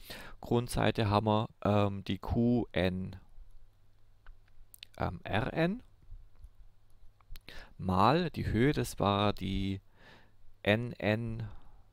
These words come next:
äh, P N. Das ist kein ordentliches N. So, P N.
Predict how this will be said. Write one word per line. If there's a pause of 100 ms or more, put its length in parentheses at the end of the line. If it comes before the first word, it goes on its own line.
(840)
äh,
P
N. (440)
Das
ist
kein
ordentliches
N. (1080)
So, (320)
P
N.